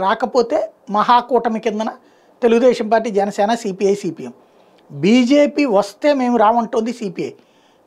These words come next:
బీజేపీ రాకపోతే మేము వస్తామంటోంది సీపీఎం. కాబట్టి బీజేపీ లేకపోతే వీళ్ళందరూ కలవడానికి సిద్ధం. ఇది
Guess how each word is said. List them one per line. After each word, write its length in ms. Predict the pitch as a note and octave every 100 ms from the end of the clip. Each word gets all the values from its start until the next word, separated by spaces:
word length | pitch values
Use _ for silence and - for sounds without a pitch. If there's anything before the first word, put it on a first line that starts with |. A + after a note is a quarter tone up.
| E3+
బీజేపీ 440 | G#3+ A#3+ C4+ C4 C4+ G3
రాకపోతే 440 | A#3+ C#4+ C#4+ C#4+ C#4+
మేము 120 | B3 A3+
వస్తామంటోంది 560 | - A#3+ G#3+ G3+ A#3 C#4+
సీపీఎం. 320 | A#3 F3 C3+ A#2 _ _ _ _ _ -
కాబట్టి 360 | A#3+ C4+ - F#4 -
బీజేపీ 460 | G3+ B3 C4 C4 C4 A#3
లేకపోతే 480 | A3+ A#3 G#3+ A#3+ D#4+ E4+ - _ _ _ _ _ _ -
వీళ్ళందరూ 380 | A#3+ A#3 A3+ B3 A#3
కలవడానికి 420 | G#3+ G#3+ A#3 - G3+
సిద్ధం. 240 | C#3 - _ _ _ _ -
ఇది 220 | C4 F4